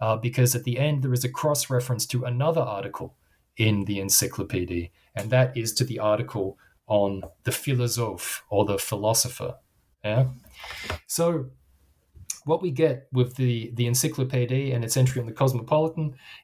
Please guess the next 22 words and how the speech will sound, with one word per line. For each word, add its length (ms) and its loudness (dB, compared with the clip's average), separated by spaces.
is 280 4
this 460 -2
attempt, 640 0
kind 180 2
of 80 0
for 80 -2
the 80 -2
first 380 0
time, 300 -2
to, 600 2
uh, 360 2
grasp 640 0
and 440 2
grapple 520 0
with 400 0
and 380 0
shape 500 0
and 340 0
reshape 640 -2
the 100 -2
cosmopolitan 800 0
identity 720 0